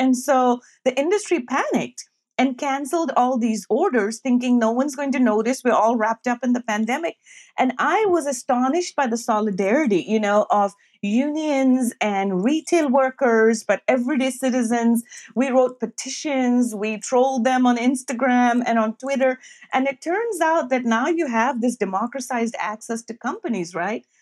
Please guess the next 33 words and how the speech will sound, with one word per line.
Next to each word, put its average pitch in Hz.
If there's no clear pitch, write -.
A 254
lot 254
of 262
them 233
took 247
notice 220
and 226
reversed 180
this 226
decision. 160
Big 233
corporations, 180
you 196
know, 175
Levi's 196
and 170
Gap 226
decided 226
to 254
pay 202
up. 294
And 233
it 214
was 226
really 247
through 285
the 208
power 202
of 196
us 196
holding 196
them 175
accountable. 214